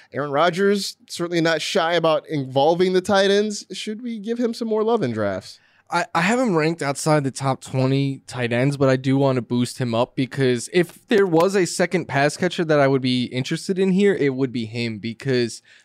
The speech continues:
Speaker 2: the bar for tight ends is so much lower. And we know that Aaron Rodgers will get his tight end involved. And like you said, Conklin was the tight end sixteen last year. I could see him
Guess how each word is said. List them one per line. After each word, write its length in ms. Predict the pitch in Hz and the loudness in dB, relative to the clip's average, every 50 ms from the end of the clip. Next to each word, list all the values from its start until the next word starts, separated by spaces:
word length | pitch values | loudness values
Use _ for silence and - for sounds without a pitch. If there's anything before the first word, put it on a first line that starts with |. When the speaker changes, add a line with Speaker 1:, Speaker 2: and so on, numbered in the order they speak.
| _ _ | _ _
Speaker 2:
the 80 | - 151 | -4 -4
bar 460 | 127 - 139 131 135 135 143 143 139 | 0 2 2 4 4 6 4 2 2
for 160 | - - 139 | 0 -4 -4
tight 280 | - - 151 135 127 127 | -4 -6 -8 -6 -4 -4
ends 260 | 123 123 123 120 123 | -4 -4 -6 -6 -10
is 120 | 113 - | -12 -12
so 320 | - - - - 127 120 117 | -12 -14 -6 -4 -2 -2 -2
much 240 | 117 113 - - | -4 -8 -8 -8
lower. 380 | - 123 120 120 113 107 107 110 | -10 -8 -8 -6 -8 -8 -10 -10
And 180 | 110 113 113 117 | -10 -10 -8 -6
we 120 | 127 131 | -6 -4
know 260 | 135 135 135 139 143 | -2 2 2 4 4
that 160 | 135 135 127 | 4 4 2
Aaron 220 | 127 127 127 123 120 | 4 2 2 2 2
Rodgers 400 | 120 120 120 120 123 120 - - | 2 2 2 0 -2 -8 -10 -8
will 320 | 127 131 127 123 117 117 | -4 -2 -2 -2 -2 -4
get 220 | 104 120 113 - 113 | -8 -8 -8 -8 -10
his 200 | - 123 - - | -14 -16 -16 -10
tight 220 | - 131 120 113 | -8 -6 -6 -4
end 160 | 117 117 113 | -4 -4 -4
involved. 500 | 113 113 104 120 120 120 117 113 104 - | -6 -6 -4 -4 -4 -4 -4 -6 -6 -6
And 180 | 113 113 110 - _ _ - _ _ _ _ _ _ | -6 -6 -6 -8 _ _ -20 _ _ _ _ _ _
like 80 | 196 202 | -2 -2
you 80 | 202 | 0
said, 220 | - - 226 156 - | 0 -2 -2 0 0
Conklin 340 | - 170 220 - 269 269 | 0 0 0 0 -2 -2
was 140 | 254 254 220 | -2 -4 -4
the 80 | 220 196 | -6 -4
tight 240 | - 202 208 202 202 | -2 -2 0 2 2
end 120 | 196 170 | 0 -2
sixteen 480 | - - 202 180 - - - 185 180 160 | -2 -4 -6 -6 -4 -2 0 2 2 4
last 440 | 147 131 131 139 147 147 - - | 4 4 4 4 2 0 -2 0
year. 120 | 147 143 131 | 0 2 2
I 80 | 123 131 | 2 0
could 180 | - 165 156 | -2 -4 -8
see 160 | - - 185 170 | -6 -4 0 2
him 260 | 165 165 165 151 | 2 2 2 0